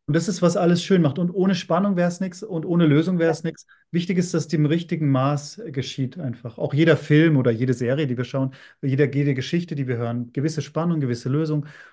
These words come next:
Speaker 1: dann brauchen wir die Septimen unbedingt. Und es ist auch
Speaker 2: Mhm.
Speaker 1: interessant über die Menschheitsgeschichte, wie die Musik immer mehr die Obertöne willkommen geheißen hat. Dass also praktisch zuerst, ah ja, die Quinte war gut,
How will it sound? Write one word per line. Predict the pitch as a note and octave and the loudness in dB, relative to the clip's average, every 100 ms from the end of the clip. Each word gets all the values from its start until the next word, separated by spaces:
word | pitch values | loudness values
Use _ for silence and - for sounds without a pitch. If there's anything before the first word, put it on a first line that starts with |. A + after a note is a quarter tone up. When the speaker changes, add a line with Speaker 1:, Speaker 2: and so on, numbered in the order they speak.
| - | 0
Speaker 1:
dann | C3+ | 2
brauchen | B2 C#3 D3 | 6 6 6
wir | D3 | 4
die | |
Septimen | C3+ C3+ - D3+ D#3 | 4 0 0 -2 0
unbedingt. | C#3+ B2+ A#2+ C#3+ D3 - - _ _ | 0 0 2 0 -2 -8 -20 _ _
Und | C#3+ | -2
es | C3 | -2
ist | |
auch | F#3 | 0
Speaker 2:
Mhm. | |
Speaker 1:
interessant | D3 D3 C#3+ D#3 E3 | -2 -2 -4 -6 -8
über | - D3 D3 | -6 0 0
die | C#3 | 2
Menschheitsgeschichte, | C3+ D3 F3 F3+ - E3+ F3+ F3 E3 | 2 2 -2 -6 -6 -6 -4 -4 -4
wie | C#3+ | -2
die | C#3+ | 0
Musik | C#3 C#3 C3+ D#3 E3 - _ _ - | 2 0 -2 -6 -6 -10 _ _ -2
immer | E3 F3+ F3 | 4 6 6
mehr | D3+ C#3+ D3 | 6 6 4
die | C#3 C#3 | 2 -2
Obertöne | - D#3+ F3+ - E3 D3+ B2 | -4 -2 -2 0 0 0 0
willkommen | C3 C3 D#3 F#3 | -2 -4 -4 -2
geheißen | C#3 F#2+ G2 - F#2+ | -4 -6 -10 -12 -12
hat. | G#2 - _ - - - | -12 -16 _ -20 -12 -4
Dass | B2+ | -2
also | - C3+ C3+ | 0 0 0
praktisch | - C#3+ D3 C3+ | -2 -4 -2 -4
zuerst, | - F3 D#3 D#3 D#3 - | -4 0 2 2 -2 -2
ah | D3 | 4
ja, | C#3+ | 4
die | B2+ | 2
Quinte | - G#3 G#3+ | 0 0 2
war | C3+ | 0
gut, | B2 G3 C4 - | 0 0 -2 -2